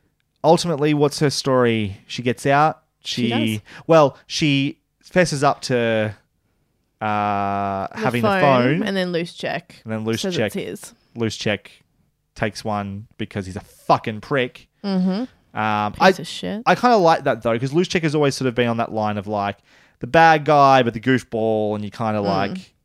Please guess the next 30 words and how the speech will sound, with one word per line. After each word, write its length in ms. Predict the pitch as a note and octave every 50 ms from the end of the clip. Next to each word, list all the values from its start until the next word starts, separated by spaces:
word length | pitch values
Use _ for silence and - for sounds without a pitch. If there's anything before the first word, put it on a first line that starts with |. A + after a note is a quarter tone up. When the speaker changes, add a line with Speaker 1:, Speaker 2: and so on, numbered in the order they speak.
| _ _
Speaker 1:
you 140 | A2+ A2 G2+
know, 300 | G2+ G2 G2 G2 G2 A2+
Speaker 2:
He's 200 | A#2+ - D#4+ D#4
Speaker 1:
gets 60 | - -
Speaker 2:
just 200 | G4 F#4+ - -
the 80 | -
Speaker 1:
away 80 | - -
with 80 | F4
it. 40 | D#4+
Speaker 2:
fucking 240 | - - D#4 C4 A#3
drop 360 | F#3+ F#3 F#3 F3 - - -
kick 500 | - - F3 A#2 F2 A2 - - - - _ -
that, 240 | G3 - F#3+ D3+ D#3+
like, 280 | F3+ F3 F3+ F3 _
doesn't 440 | - G3+ G3+ G3+ - A3+ G3+ - -
care, 640 | - - F3+ E3+ D3 B2+ G2+ F2 F#2+ D#3 F#3+ G3 F#3+ - _ _ _ _ _ _ _ _ _ _ _ _ -
but, 320 | F3+ F3+ E3+ D#3 - - _ _ _ _ _ _ _ _ _ _
and 100 | G#3 G#3+
because 300 | G3+ G3 - - A3 A3
of 100 | A3 G3+ F#3
that, 200 | F3+ F3+ - -
people's 320 | - G3 G#3+ - G#3 -
<laughs> 0 |
lives 240 | G3+ F#3+ A3 - -
get 160 | - A3+ G#3
fucked 500 | F#3+ - - - G#3 - - - - -
up. 300 | C#4+ D#4 D4+ A3 F#3 -
Speaker 1:
And 160 | D3+ C#3+ C#3
that's 260 | C#3+ C3+ B2+ - -
the, 200 | - C#3 C3 B2